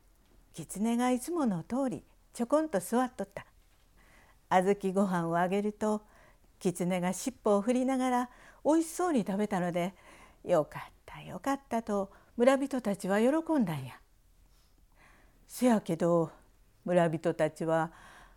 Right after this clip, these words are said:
焼けたお寺を建て直すのに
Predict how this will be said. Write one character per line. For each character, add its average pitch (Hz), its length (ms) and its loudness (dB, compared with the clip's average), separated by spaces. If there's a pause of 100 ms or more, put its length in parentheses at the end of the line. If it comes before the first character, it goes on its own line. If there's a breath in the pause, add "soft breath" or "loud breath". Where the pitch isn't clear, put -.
(120)
焼 220 340 2
け 170 40 -2
た 156 220 -2
お 170 100 -2
寺 233 400 -2
を 233 100 0
建 233 180 -4
て 247 140 -2
直 269 240 2
す 262 140 -6
の 247 160 2
に 226 280 2